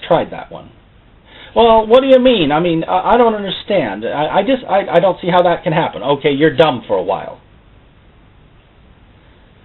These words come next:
Well, okay, when your child's born, we'll let you talk again. That's the way you don't do it. <laughs>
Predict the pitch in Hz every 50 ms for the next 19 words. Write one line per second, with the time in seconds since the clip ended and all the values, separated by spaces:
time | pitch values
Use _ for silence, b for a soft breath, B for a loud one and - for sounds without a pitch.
0 | _ _ _ _ _ - - - _ _ _ _ _ _ _ _ _ _ _ _
1 | _ _ _ _ - _ _ _ _ _ _ _ - _ _ _ _ _ _ _
2 | _ 131 151 160 160 160 160 160 160 165 160 151 - _ _ _ _ - 151 156
3 | 151 - 110 104 101 120 127 127 123 - 147 156 156 151 135 135 135 135 135 131
4 | 123 117 117 123 117 - 127 - - 127 117 107 - - 90 87 87 80 73 73
5 | 69 _ _ _ _ _ _ _ _ _ _ _ _ _ _ _ - _ _ _
6 | _ _ _ - - _ _ _ - b b b b b b b - 175 180 185
7 | - - 175 160 151 139 127 123 120 135 131 127 123 - - - - - - -